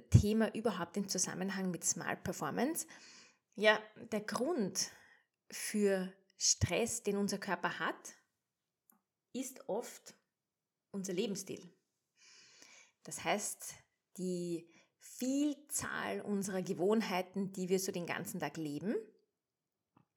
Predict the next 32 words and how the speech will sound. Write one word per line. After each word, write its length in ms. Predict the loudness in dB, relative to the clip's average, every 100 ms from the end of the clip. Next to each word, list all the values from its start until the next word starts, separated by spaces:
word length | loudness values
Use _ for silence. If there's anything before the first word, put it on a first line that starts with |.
| _ -10
Und 200 | -6 0
dann 120 | 2
muss 180 | 2 0
unser 200 | 2 0
Körper 360 | 0 -2 0 0
das 180 | 0 -2
irgendwie 680 | 0 0 0 0 2 0 -8 -20 -20 -20 -20 _ -4
da 260 | 0 0
immer 360 | -2 0 2 4
wieder 200 | 2 0
reparieren. 640 | -2 -4 -6 -6 -8 -12 -18 _ _ _ _ -20 _ -6
Und 80 |
das 120 | -4 -2
macht 240 | -4 0
ihm 80 | 2
natürlich 320 | 2 0 0
Stress. 440 | 0 -2 -6 -8 -10 _ _ _ _ _ -20 -20 -20 -20 -20 -20 _ _
Das 280 | -8 -6 -2
heißt, 220 | -2 -2
in 100 | -2
dem 140 | 0 2
Moment, 400 | 2 2 2 2
wo 120 | 4
wir 180 | 4 4
umschalten 800 | 2 2 0 0 -2 -4 -6 -2
und 120 | 0
unsere 320 | 0 0 -2
Gewohnheiten 1000 | -2 -2 0 4 4 4 2 -2 -2 -8
in 260 | -6 -6 -6
Richtung 640 | -6 -4 -4 -4 -4 -4 -4
gesunder 400 | -4 -2 0 0
Gewohnheiten 720 | 0 0 -2 -2 -8 -12